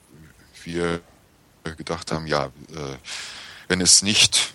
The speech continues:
das und das gibt und <laughs> wenn es nicht den Fehler gibt, dann läuft's besser. Also jetzt gegen, gegen, äh, Union, die erste Halbzeit, äh, war der M S V spielbestimmt und,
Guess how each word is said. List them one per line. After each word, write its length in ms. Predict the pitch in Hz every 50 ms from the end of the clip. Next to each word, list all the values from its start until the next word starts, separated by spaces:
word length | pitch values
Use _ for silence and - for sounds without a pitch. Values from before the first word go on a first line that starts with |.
| - -
das 240 | - 92 110 120 -
und 200 | 110 98 90 80
das 320 | 101 107 135 143 - - -
gibt 480 | - 147 160 165 151 131 - - -
und 260 | - 95 92 92 - - - - - -
<laughs> 160 | 139 - - -
wenn 120 | 98 113
es 120 | 101 -
nicht 260 | - 110 107 - - -
den 200 | 123 127 135 123
Fehler 440 | - - - 117 120 120 113 101 95
gibt, 280 | 92 95 92 90 -
dann 400 | - 95 95 98 101 95 90 73 - - - - - - - - - 78
läuft's 400 | 85 90 92 95 - - - -
besser. 420 | - 107 110 - - - 58 - - - - - - - - -
Also 280 | - - 87 87 87 76 - -
jetzt 320 | - 82 85 85 - - -
gegen, 360 | - 85 80 82 80 76 69 - - -
gegen, 320 | - - 78 78 76 73 71 69 - - 90
äh, 460 | 82 78 73 73 71 69 67 78 95
Union, 540 | 90 85 78 71 69 73 85 98 107 110 107 107 - - - - -
die 100 | - -
erste 340 | - 82 90 - - 76 -
Halbzeit, 680 | 71 76 78 - - - 104 101 98 - - - - 98 90 82 -
äh, 40 | 98 98 92 90 85 82
war 200 | 85 85 85 85
der 140 | 87 85 85
M 100 | 80 90
S 120 | 90 -
V 180 | - - 98 98
spielbestimmt 880 | - - - 104 110 110 110 - - - - 170 170 135 87 - -
und, 400 | - 80 82 80 78 - - -